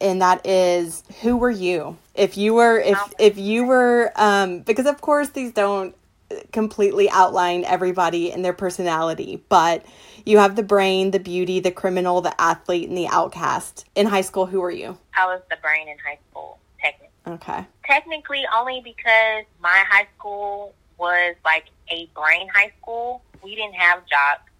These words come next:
Speaker 2: We didn't really have outcasts 'cause everybody was smart. We didn't have, do we have criminals? I don't remember any criminals. So, I mean, I was a brain in a school full of brains.
Speaker 1: Mm. Yeah, I mean, that's kind of what I thought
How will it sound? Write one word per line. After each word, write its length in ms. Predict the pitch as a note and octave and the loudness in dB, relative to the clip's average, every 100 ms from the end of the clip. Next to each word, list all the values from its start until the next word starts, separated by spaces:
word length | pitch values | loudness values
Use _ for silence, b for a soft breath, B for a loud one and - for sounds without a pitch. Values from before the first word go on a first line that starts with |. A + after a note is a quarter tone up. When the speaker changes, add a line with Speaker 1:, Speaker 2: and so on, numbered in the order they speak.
| _ | _
Speaker 2:
We 120 | F3 | -18
didn't 160 | F#3 F#3+ | -12 -10
really 180 | F#3 F#3 | -10 -4
have 180 | F3+ - | -4 -2
outcasts 520 | D3+ D3+ - D#3 D#3 - | -2 -2 -2 -2 -2 -6
'cause 100 | D#3+ | -10
everybody 520 | D#3+ F3+ F3 E3 D#3 | -8 -8 -6 -4 -4
was 160 | D3+ D3+ _ | -10 -20 _
smart. 380 | D#3 D3 C3+ C#3 - | -8 -4 -2 -4 -8
We 160 | E3 F#3 | -18 -12
didn't 200 | G3 G3 | -10 -4
have, 360 | F#3+ F#3 F3+ F3 _ - | 2 4 2 -2 _ -20
do 80 | A#3+ | -16
we 60 | |
have 160 | C#4+ D4 - | -6 -6 -6
criminals? 520 | - B3 D#4 D#4+ D#4 | -6 -6 -8 -14 -6
I 100 | A3 | -4
don't 240 | C4+ B3+ G3+ | -2 -6 -8
remember 240 | F#3 F3 | -8 -8
any 180 | D#3+ D#3 - | -14 -16 -12
criminals. 440 | D3+ D3+ D3 D3 _ | -12 -10 -14 -16 _
So, 520 | F#3 F#3 F#3 F3+ F3+ F#3 - | 2 2 2 -2 -4 -10 -20
I 40 | |
mean, 260 | F3+ F3 F3 - | -14 -14 -4 -2
I 120 | F3 | 0
was 160 | F#3 F#3 | -2 -4
a 80 | F3 | -6
brain 520 | D#3 D#3+ D#3+ D#3+ D#3 - | -4 -4 -6 -16 -20 -18
in 100 | D#3 | -14
a 80 | D3+ _ | -14 _
school 240 | D3 D3 - | -16 -16 -12
full 140 | C#3 | -12
of 80 | C3+ | -12
brains. 540 | - - - - - | -14 -16 -18 -20 -16
Speaker 1:
Mm. 260 | E3 E3 E3 - _ _ | -10 -10 -12 -16 _ _
Yeah, 300 | G3+ F#3 F#3+ G3 _ | 0 2 0 -8 _
I 140 | G3+ | -4
mean, 120 | G#3+ | -2
that's 200 | G3+ G#3+ | 0 -2
kind 180 | - B3 | -4 -4
of 100 | B3 | -2
what 120 | A#3 | -2
I 80 | G3+ | -2
thought 340 | F#3+ D#3+ D#3 | -2 -2 -4